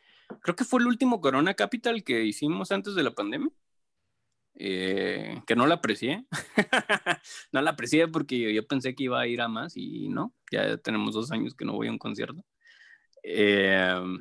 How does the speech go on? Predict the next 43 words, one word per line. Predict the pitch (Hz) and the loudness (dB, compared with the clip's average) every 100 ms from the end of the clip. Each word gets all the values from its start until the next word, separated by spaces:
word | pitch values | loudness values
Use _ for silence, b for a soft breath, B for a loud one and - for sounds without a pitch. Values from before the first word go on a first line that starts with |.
| - _ _ - | -10 _ _ -12
y | - 127 | 0 2
esa | 143 175 | 4 4
vez | 151 151 180 220 - _ | 4 4 2 -2 -8 _
fue | - 120 120 | -2 0 0
en | 123 120 | 0 0
el | 117 | -2
D | 113 117 | -2 -2
F | 117 - 165 277 _ - | -4 -6 -6 -6 _ -8
y, | 107 104 104 104 104 104 | -6 -4 -4 -4 -4 -4
y | 117 | -2
esa | 120 127 | -2 0
vez | 131 131 | 0 -2
fui | - 127 123 | 2 4 4
muy | 120 139 151 | 6 6 6
decidido | 160 147 113 113 131 143 | 4 0 0 0 0 0
a | 92 101 95 | 0 0 -2
comerme | 104 101 113 | -6 -6 -6
una | 117 | -6
torta | 120 - 123 | -6 -6 -8
de | |
tamal. | 101 90 90 | -8 -8 -8
O | |
sea, | 113 101 | -8 -8
yo | 98 | -8
dije, | 101 107 98 | -10 -12 -6
"Quiero | 123 | -4
saber | 147 110 107 | 0 0 0
de | |
qué | 107 | -4
están | - 113 | -6 -4
hablando, | 101 95 92 90 | -2 -4 -6 -6
quiero | 131 | -4
saber | 143 127 127 | 0 0 0
si | 143 | 0
de | 131 | -2
verdad | 107 98 123 | 0 0 -2
estamos | 131 - 131 135 | -4 -6 -6 -4
desafiando | 123 - - 104 | -8 -10 -10 -10
a | 120 | -6
Dios | 113 107 107 | -6 -6 -8
en | 95 | -14
esto". | - - _ b b b b b _ - | -16 -20 _ b b b b b _ -8
Y, | 101 101 98 95 95 92 - | -4 -2 -4 -4 -6 -6 -8